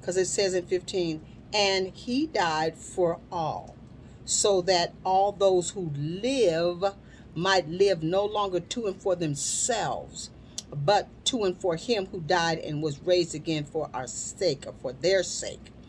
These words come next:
And I say our sake, you know, um, "who died and was raised again for their sake." Praise God. So he died for all, so that all those who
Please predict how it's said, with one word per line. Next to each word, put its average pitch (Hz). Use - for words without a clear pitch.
And 123
I 156
say 147
our 185
sake, 156
you 185
know, 160
um, 151
"who 214
died 185
and 170
was 165
raised 185
again 165
for 147
their 147
sake." -
Praise 127
God. -
So 175
he 190
died 196
for 302
all, 165
so 175
that 160
all 170
those 202
who 180